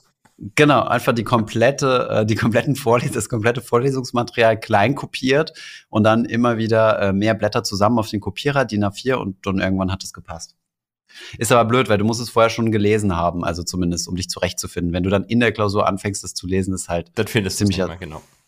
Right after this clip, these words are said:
Speaker 1: ziemlicher Zeitverlust. Also ich gehe dav-, also ich höre raus, du warst kein, äh, kein Schummler gewesen in Schulzeiten.
Speaker 2: Das möchte ich so jetzt nicht unbedingt sagen. Ich würde
Speaker 1: <laughs>
Speaker 2: sagen,
Speaker 1: Sehr gut.
Speaker 2: ähm, I hereby exercise my right to plead the Fifth Amendment.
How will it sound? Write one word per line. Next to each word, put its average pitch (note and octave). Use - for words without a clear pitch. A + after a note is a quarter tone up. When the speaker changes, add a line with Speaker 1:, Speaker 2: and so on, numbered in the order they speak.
Speaker 1:
ziemlicher G#2
Zeitverlust. F2+
Also A#2
ich -
gehe B2
dav-, B2
also G#2+
ich -
höre B2
raus, A2+
du G2
warst G2+
kein, F#2+
äh, F2+
kein G2
Schummler F#2+
gewesen E2+
in F2
Schulzeiten. -
Speaker 2:
Das -
möchte A#2
ich -
so C3+
jetzt C3+
nicht A2
unbedingt D#3+
sagen. D3+
Ich C3+
würde A#2+
Speaker 1:
<laughs> -
Speaker 2:
sagen, A#2
Speaker 1:
Sehr E2+
gut. G#2+
Speaker 2:
ähm, G#2+
I G#2+
hereby B2+
exercise A2
my F#2+
right E2+
to G#2
plead A2
the G2
Fifth -
Amendment. E2